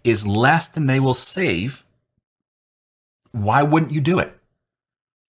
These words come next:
Now, number two, so you've got a clear message. You've got a very clear, "This is how I help you." And that's what the message should be, not, "This is what I do." It's how I help you.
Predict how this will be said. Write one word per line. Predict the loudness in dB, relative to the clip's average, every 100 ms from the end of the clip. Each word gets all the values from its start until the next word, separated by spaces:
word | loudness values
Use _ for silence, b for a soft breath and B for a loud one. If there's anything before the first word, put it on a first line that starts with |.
| _ _ _ _ _ _
Now, | 2 4 2 2
number | 2 2 -2
two, | -4 -10 -4 0 2 2 -2 -4 -12 _ _ _
so | -2 0
you've | 2
got | 2 2
a |
clear | 0 -6 -2 2 4
message. | 2 0 -6 -12 -14 _
You've | -6
got | 0 0
a | 0
very | 2 2 2
clear, | 0 -2 0 2 0 B B
"This | 0 0 0
is | -6
how | -8 -4 -4 -2
I | -2
help | -4 -2 -2 -2 -10
you." | -4 -2 -2 -6 _ _ _
And | -4
that's | 0 0
what | 0
the | -2
message | -2 -2 -4
should | -2
be, | 0 -2 -6 _ _ _ -4
not, | 2 4 2 -2 _ _ -4
"This | -2
is | 0
what | 0 2
I |
do." | 2 2 2 -2 -8 b
It's | -12 -12
how | -2 2 2
I | 2 0
help | 0 -2 -2
you. | -4 -6